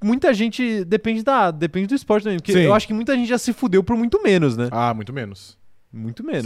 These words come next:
Speaker 2: Sim.
Speaker 1: tipo, por opção sexual.
Speaker 2: Aham.
Speaker 1: Opção não, né? Orientação sexual.
Speaker 2: Não, se você quiser pegar um caso mais parecido,
Speaker 1: Mas
Speaker 2: tem o caso da ex-bandeirinha.
Speaker 1: Que bandeirinha?
Speaker 2: Ex-bandeirinha, que ela, ela posou na, na Playboy uma vez e, tipo, a carreira dela como árbitra fo-, foi de
Speaker 1: É,
Speaker 2: vala.
Speaker 1: então, é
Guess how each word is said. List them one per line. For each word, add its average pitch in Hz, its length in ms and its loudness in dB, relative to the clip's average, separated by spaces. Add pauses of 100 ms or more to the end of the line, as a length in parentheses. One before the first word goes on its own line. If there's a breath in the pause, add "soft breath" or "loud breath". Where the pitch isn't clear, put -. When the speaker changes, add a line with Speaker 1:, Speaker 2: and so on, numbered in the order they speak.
(120)
Speaker 2:
Sim. 104 40 -10
Speaker 1:
tipo, 101 160 -12
por 135 200 0
opção 143 360 0
sexual. 123 640 -4
Speaker 2:
Aham. 135 360 -6
Speaker 1:
Opção 135 280 -8
não, 123 120 -6
né? 107 180 -6
Orientação 120 460 -8
sexual. 147 480 -6
Speaker 2:
Não, 294 100 -8
se 147 120 -14
você 143 100 -12
quiser 135 220 -6
pegar 147 160 -4
um 147 100 -6
caso 139 220 0
mais 139 100 -6
parecido, 139 260 -2
Speaker 1:
Mas 151 140 4
Speaker 2:
tem 170 80 -2
o 160 40 -8
caso 165 280 -2
da 156 640 -4 (360 soft breath)
ex-bandeirinha. 127 600 -4 (1120)
Speaker 1:
Que - 100 -18
bandeirinha? 127 360 -10 (240)
Speaker 2:
Ex-bandeirinha, 135 580 0
que - 120 -6
ela, 110 840 0
ela 107 180 -6
posou 117 400 -8
na, 110 320 -6
na 104 180 -8
Playboy 113 340 -4
uma 113 160 -6
vez 113 280 -6
e, 143 40 -10
tipo, 170 360 -6 (280 soft breath)
a 120 100 -8
carreira 135 260 2
dela 135 140 2
como 139 180 -6
árbitra 139 320 0
fo-, - 200 -12
foi - 180 -2
de 240 100 2
Speaker 1:
É, 285 80 6
Speaker 2:
vala. 208 160 6
Speaker 1:
então, 190 240 4
é 143 100 4